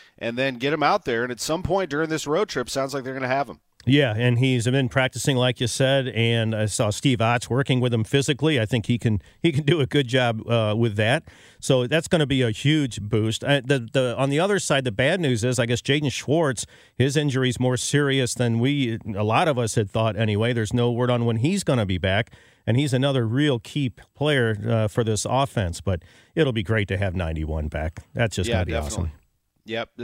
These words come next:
Speaker 1: Tarasenko will be back very soon as the Blues get the win yesterday over the San Jose Sharks. Brian, I wanna make mention of something that happened yesterday in college football. Yes, college football is being played, and, uh, this is the,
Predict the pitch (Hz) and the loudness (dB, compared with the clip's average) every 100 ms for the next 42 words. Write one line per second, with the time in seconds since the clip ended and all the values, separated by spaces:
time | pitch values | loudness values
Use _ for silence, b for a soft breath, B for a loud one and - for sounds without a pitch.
0 | 117 110 139 135 123 147 131 143 131 131 | -6 -2 -2 -2 -2 -4 -2 0 0 0
1 | 123 113 123 127 117 123 120 - 135 131 | -2 -2 -2 -2 -4 -4 -2 -4 -4 -4
2 | 139 117 - 113 120 143 123 131 120 113 | -2 -4 -6 -8 -4 -4 -4 -6 -4 -6
3 | 135 123 131 135 123 110 107 107 B B | -6 -2 -2 -2 -4 -2 -2 -4 B B
4 | B B B - 156 151 135 127 120 139 | B B B 0 0 2 -2 -2 -4 -2
5 | 131 131 110 123 113 - 151 131 - - | -2 -2 -2 -4 -2 0 2 0 -4 -2
6 | 139 160 160 139 139 147 180 156 143 143 | 0 2 2 0 -2 0 2 2 0 -4
7 | 143 143 151 147 123 - 139 147 127 120 | -4 -6 -6 -6 -4 -2 -2 -4 -4 -4
8 | 110 131 131 135 120 131 - 135 123 123 | 0 0 2 0 -2 -4 -4 -4 0 0
9 | 123 - B B B 120 120 - 147 160 | -2 -10 B B B -10 -8 0 2 2
10 | 151 - 139 110 92 101 131 123 - 147 | 0 -2 -2 -2 -4 -2 -4 -2 -2 0
11 | 160 - 160 - 131 131 127 104 135 143 | 0 -2 -4 0 0 0 -4 -6 -6 -6
12 | 143 - 151 123 117 117 _ _ _ _ | -8 -4 0 0 -2 -6 _ _ _ _
13 | _ _ - 131 131 127 123 120 131 - | _ _ -12 -6 -2 -2 -2 -2 -2 -2
14 | 147 113 131 127 123 | -4 -4 -4 -2 -4